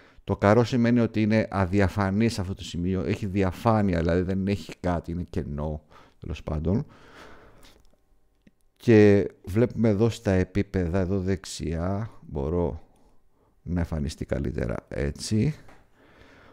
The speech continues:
ότι έχω μία εικόνα, έχω ένα επίπεδο, ένα layer.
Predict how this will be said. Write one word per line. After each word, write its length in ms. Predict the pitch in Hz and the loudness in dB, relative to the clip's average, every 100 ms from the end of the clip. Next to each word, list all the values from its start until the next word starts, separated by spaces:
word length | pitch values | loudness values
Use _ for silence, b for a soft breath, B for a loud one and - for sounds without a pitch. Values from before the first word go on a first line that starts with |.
| b b _ | b b _
ότι 580 | 285 104 113 113 117 107 - | -10 -4 -4 -4 -4 -4 -2
έχω 260 | 135 165 | 0 2
μία 280 | 139 147 131 | 0 2 4
εικόνα, 520 | 113 - 143 139 143 | 2 0 0 2 2
έχω 360 | 135 - 135 - | 0 -2 -4 0
ένα 220 | 135 117 | 4 4
επίπεδο, 720 | 98 90 92 - 85 85 147 - - | 4 0 -4 -4 -2 0 -2 -4 -6
ένα 240 | 110 101 | -2 0
layer. 460 | 82 82 78 117 196 | 0 -2 -2 -2 -4